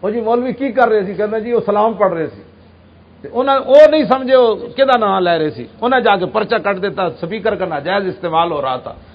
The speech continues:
میں اس جھلے کتے کول پوچھا، "تو کی کیتا ہے جدوں حضور دا نام آیا؟" کیوں جی؟ جھلے کتے نال بھی بندہ بدتر ہووے تے کہے، "میں ہے مسلمان ہاں۔" دس آئے حضور دا درود و سلام پڑھیا جا رہے ہووے تے تو دے تے پرچہ کٹ دیویں۔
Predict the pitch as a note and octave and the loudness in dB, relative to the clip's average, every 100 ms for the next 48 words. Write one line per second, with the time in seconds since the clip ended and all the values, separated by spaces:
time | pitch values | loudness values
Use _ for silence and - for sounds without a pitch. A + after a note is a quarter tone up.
0 | - C#3+ A3+ C#4+ C4+ F3 G#3+ B3+ - B3+ | -16 0 4 6 4 2 2 2 2 0
1 | C4+ B3 B3+ A3+ A#3+ B3+ - D4+ B3 A#3+ | 2 4 2 0 0 0 0 0 2 0
2 | D3 D#3+ D#3 C#3+ E3 E3+ D3+ D#3+ D#3 C#3 | 0 0 0 2 0 -2 -2 -2 0 0
3 | B2 F#2 E2+ F2 F#3+ G#3+ B3 A#3 G3+ - | -2 -4 -10 -14 -12 -10 -12 -14 -18 -20
4 | F3+ F#3 - - - - D#3 D#3+ A2+ - | -20 -20 -20 -20 -20 -6 -4 -4 -8 -20
5 | - - - - - F3 C#4 C#4 C#4+ D4 | -20 -20 -20 -16 -2 4 6 6 4 4
6 | D#4+ D#4 D4+ C#4+ B3 B3+ G#3+ D#3 F#3+ - | 4 6 6 6 4 2 2 4 2 4
7 | G#3+ D#3+ E3 F#3+ C3+ - - - - B2 | 4 6 4 4 4 -2 -18 -14 -12 -2
8 | G3 G3+ F#3+ A#2 E3 G#3+ F#3+ F3+ D#3+ D#3+ | 0 2 0 0 0 0 -2 -2 -2 -4
9 | F#3+ D#3+ - _ - - - - - - | -6 -12 -20 _ -20 -20 -20 -20 -20 -20
10 | - - - - - - F3+ G#3+ C4+ C4+ | -20 -20 -20 -20 -20 -2 2 6 6 8
11 | A3+ G3 B3 A#3 A#3+ G#3+ E3 D#3+ F#3+ F3+ | 6 6 2 2 0 -2 -14 -6 -4 0
12 | A#3+ B3 A#3+ G#3 G3+ B3 F#3+ A#3+ A#3+ A3+ | 0 2 2 4 4 2 2 2 2 4
13 | A#3 A#3 A3+ G#3+ G3 A#3+ B3 A#3 F3+ - | 2 2 0 0 -2 -2 0 0 -2 -2
14 | G#3+ A#3+ B3 F#3+ E3 D#3+ C3+ | -2 0 0 0 -2 -4 -6